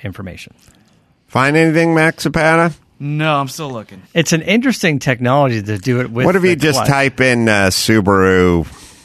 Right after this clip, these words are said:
Speaker 1: Anti-rollback?
Speaker 2: anti-rollback clutch, seventies or something?
Speaker 1: Something like that. Yeah, 'cause now we do it all with, with the brake, right? So
Speaker 2: Right.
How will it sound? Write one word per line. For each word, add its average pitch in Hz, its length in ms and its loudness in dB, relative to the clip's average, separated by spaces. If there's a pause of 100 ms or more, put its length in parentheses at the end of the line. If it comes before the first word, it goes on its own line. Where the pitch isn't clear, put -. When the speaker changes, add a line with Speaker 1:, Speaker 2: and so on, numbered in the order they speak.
(480)
Speaker 1:
Anti-rollback? 147 1040 -2 (180)
Speaker 2:
anti-rollback 95 1000 -2
clutch, 101 500 -2
seventies 101 720 -4
or 92 80 -8
something? 101 580 -10
Speaker 1:
Something 147 380 -8
like 151 220 -4
that. 165 240 -4
Yeah, 175 160 2
'cause 147 140 -2
now 196 180 0
we 190 100 2
do 160 180 2
it 147 60 2
all 127 180 4
with, 123 220 -4 (100)
with 120 240 -4
the 120 80 -4
brake, 98 460 -6
right? 107 220 -4
So 120 160 -2
Speaker 2:
Right. 90 260 0